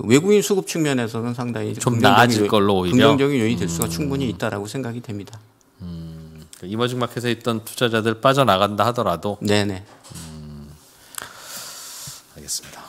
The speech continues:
Speaker 2: 오늘은, 음, 아, 이 친구들 정말 궁금한데. <laughs> 안 이사님, 개인적으로는 어떻게 생각하세요? 이유가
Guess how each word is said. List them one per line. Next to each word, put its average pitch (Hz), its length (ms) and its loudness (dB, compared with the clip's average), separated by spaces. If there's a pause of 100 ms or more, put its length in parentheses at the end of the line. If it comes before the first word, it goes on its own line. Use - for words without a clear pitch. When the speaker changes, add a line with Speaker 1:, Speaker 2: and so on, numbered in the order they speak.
Speaker 2:
오늘은, 143 520 4 (260)
음, 98 520 -6 (960)
아, 143 140 -4
이 110 80 -6
친구들 123 320 -2
정말 104 260 -2
궁금한데. 113 840 2
<laughs> - 40 -6 (2250)
안 104 140 2
이사님, 151 300 2
개인적으로는 165 640 6
어떻게 117 320 2
생각하세요? 107 540 0
이유가 120 840 2